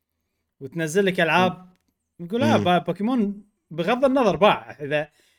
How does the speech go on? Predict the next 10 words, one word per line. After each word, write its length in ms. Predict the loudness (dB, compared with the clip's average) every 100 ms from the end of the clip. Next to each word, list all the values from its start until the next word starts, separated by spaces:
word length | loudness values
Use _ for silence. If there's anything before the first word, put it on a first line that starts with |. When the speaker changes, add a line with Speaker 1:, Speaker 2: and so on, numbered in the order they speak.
| _
Speaker 1:
إذا 200 | -4 0
عندنا 360 | 0 2 4 4
البراند 500 | 2 2 2 2 4
باور 400 | 4 4 2 -4 _ _ _ _ _ _ -6
خلاص 280 | -2 -2 0
عادي 240 | -2 -2
ننزل 360 | -4 -6 -6 -6
لعبة 520 | -8 -10 -14 -18 -20 _ _ _ _ _ _ _ _ -12
يعني 240 | -8 -6
م-، 200 | -6 -8